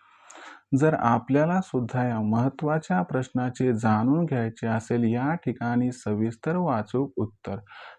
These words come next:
तर आपण सर्वांनी सुद्धा हा महत्त्वाचा व्हिडिओ सुरुवातीपासून शेवटपर्यंत पाहावा.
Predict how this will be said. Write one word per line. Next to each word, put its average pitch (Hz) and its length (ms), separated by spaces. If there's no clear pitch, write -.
तर 151 80
आपण 127 480
सर्वांनी 127 640
सुद्धा 120 440
हा 117 280
महत्त्वाचा 123 920
व्हिडिओ 117 400
सुरुवातीपासून 113 1200
शेवटपर्यंत 113 1040
पाहावा. 98 400